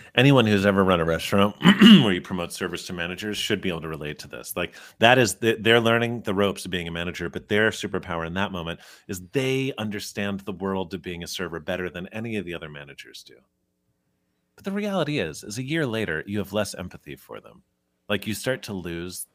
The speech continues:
that perspective, 'cause the more time you spend in this new role, the less you can relate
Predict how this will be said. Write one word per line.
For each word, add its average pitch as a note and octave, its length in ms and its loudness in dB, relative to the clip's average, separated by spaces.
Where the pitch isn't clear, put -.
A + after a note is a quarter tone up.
that E2 320 -4
perspective, A2 800 -10
'cause F#2 180 -10
the G2 60 -6
more G2+ 260 -4
time G#2 420 -10
you F2 80 -10
spend A2 500 -8
in A#2 200 -6
this A#2 220 -6
new A2+ 180 -4
role, A#2 380 -6
the G2 140 -8
less G2+ 340 -6
you A2+ 80 -6
can G#2 200 -12
relate E2 720 -8